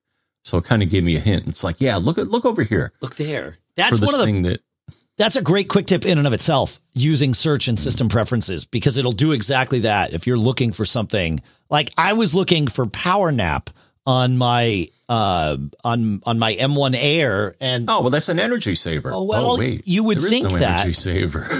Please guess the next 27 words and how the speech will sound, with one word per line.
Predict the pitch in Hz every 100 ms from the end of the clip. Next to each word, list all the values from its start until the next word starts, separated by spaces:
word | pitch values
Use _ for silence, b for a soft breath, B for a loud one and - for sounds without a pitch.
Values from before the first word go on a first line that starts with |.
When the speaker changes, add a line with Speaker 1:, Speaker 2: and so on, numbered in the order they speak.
| 226
Speaker 1:
<laughs> | -
Speaker 2:
Um, | 143 147 139 139 135 - _
you, | 143 202 - 160
well, | 175 220 220
even | 226 240 226
when | 233
there | 226 185
was | 170 202 233
enter-, | 156 151 131 147
energy | 156 147 120
saver, | 123 - 131 120 117 - _ 123 - 131
power | 131 143 190
nap | 180 147 131
does | 143 131
not | 131 143 139 -
exist | 135 107 92 170 165 -
as | 131 113
a | 110
toggleable | 117 127 143 143 123 110 98
function | - 147 160 - 92 73 76 B B B _
on | 107 98 90 98 95 - -
the, | 110 98 87 - _ _ -
um, | 113 104 98 92
the, | 113 110 110
the | 95 98 98
M | 113
one | 113 113 101 98 82